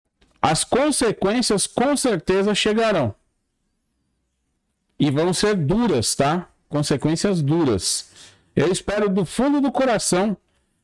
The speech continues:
que todos nós que enxergamos isso estejamos enganados. Que se acertem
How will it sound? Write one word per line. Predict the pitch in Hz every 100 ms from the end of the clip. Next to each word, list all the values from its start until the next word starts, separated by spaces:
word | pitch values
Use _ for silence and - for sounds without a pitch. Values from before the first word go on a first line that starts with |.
| _ _ _
que | - 165 170 160 -
todos | 214 277 233
nós | 214 180 170
que | -
enxergamos | 180 185 - 175 147 170 214 185 123
isso | 156 208 -
estejamos | 160 180 175 185 190
enganados. | 233 247 233 214 175 - - _ _ _ _ _ _ _ _ _ _ _ _ _ _ _
Que | 180
se | - 196
acertem | 180 - 190 226 233 247 247